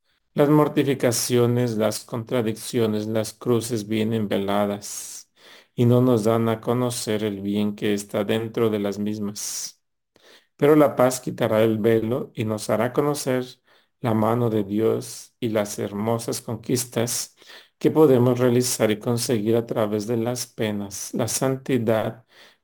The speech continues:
que podremos adquirir, en una palabra, el divino querer que viene a nosotros. La pequeña hija de la divina voluntad. Bueno.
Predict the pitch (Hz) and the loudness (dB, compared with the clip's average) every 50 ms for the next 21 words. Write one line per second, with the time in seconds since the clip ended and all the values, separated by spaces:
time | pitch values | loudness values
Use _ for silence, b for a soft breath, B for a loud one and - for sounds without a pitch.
0 | _ _ - 135 123 127 139 139 - - - 120 113 107 107 110 110 117 117 120 | _ _ 0 2 4 4 2 2 -2 -6 -2 0 0 2 2 2 2 2 0 0
1 | 120 120 117 120 120 127 123 - - 131 123 117 120 123 - - - - _ _ | -2 -4 -2 -2 -4 -4 -4 -4 -4 -2 -2 -2 -2 -4 -6 -10 -16 -18 _ _
2 | _ b b b b b b b - 135 139 143 135 - 139 117 113 113 117 123 | _ b b b b b b b -2 0 2 2 2 4 4 4 4 4 4 4
3 | 135 147 135 120 101 104 98 104 107 113 107 104 - 98 98 101 107 113 117 120 | 4 4 2 2 0 0 0 0 -2 -2 -4 -4 -6 -6 -4 -2 0 -2 -2 -4
4 | 120 - _ _ - 110 107 101 104 110 113 110 113 117 117 120 123 - - - | -8 -14 _ _ -8 -6 -6 -4 -4 -2 -2 -2 -2 -2 -2 -4 -4 -6 -10 -14
5 | _ _ 110 110 110 110 113 107 110 - 101 92 92 92 - 117 107 - - - | _ _ -4 -4 -2 -4 -4 -4 -4 -4 -4 -4 -4 -4 -8 -10 -10 -10 -10 -10
6 | - - - - - - _ _ B B B B B B B B _ - 110 - | -10 -10 -10 -10 -12 -16 _ _ B B B B B B B B _ -8 -4 -4
7 | 131 - 139 131 123 120 120 123 123 123 - 143 139 135 120 120 107 107 101 104 | -2 2 2 4 6 6 6 4 4 2 2 2 2 4 4 2 2 2 0 -2
8 | 98 101 113 120 120 120 117 110 107 120 120 120 120 117 113 - - - - - | 0 2 2 4 4 2 2 2 2 2 2 2 0 0 -2 -4 -8 -10 -10 -10
9 | _ _ _ _ _ _ _ _ _ _ _ _ _ _ _ _ _ _ _ _ | _ _ _ _ _ _ _ _ _ _ _ _ _ _ _ _ _ _ _ _
10 | _ _ _ _ _ _ _ _ _ _ - 107 98 90 90 92 92 92 | _ _ _ _ _ _ _ _ _ _ -10 -8 -8 -8 -8 -8 -10 -12